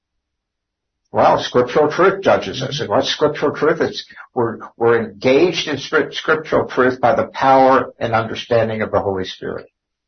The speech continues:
Okay, so that's where the judgment comes into play. So, um, this law of liberty, why, why are the verbs in the present tense? And I kind of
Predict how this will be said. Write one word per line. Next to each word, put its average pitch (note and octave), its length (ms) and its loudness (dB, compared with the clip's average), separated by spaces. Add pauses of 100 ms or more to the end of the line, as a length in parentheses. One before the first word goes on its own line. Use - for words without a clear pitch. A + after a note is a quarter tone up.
(600)
Okay, A#2 160 2
so B2 180 0
that's C#3 480 2
where B2+ 240 2
the G#2 120 0
judgment G2+ 440 -2
comes - 240 -10
into F2 160 -12
play. - 300 -12 (1500)
So, F3 460 6 (560)
um, C#3+ 440 4 (1160)
this G3 220 4
law F3+ 260 10
of B2+ 60 2
liberty, B2+ 400 2
why, C#3 580 0
why G#3 240 2
are G3+ 140 -2
the C#3+ 180 -4
verbs C#3 420 2
in A#2 120 -4
the G#2 80 -4
present A2+ 580 -4
tense? - 440 -8
And G2+ 140 -8
I G#2+ 100 -4
kind A#2 260 -4
of A2 160 -4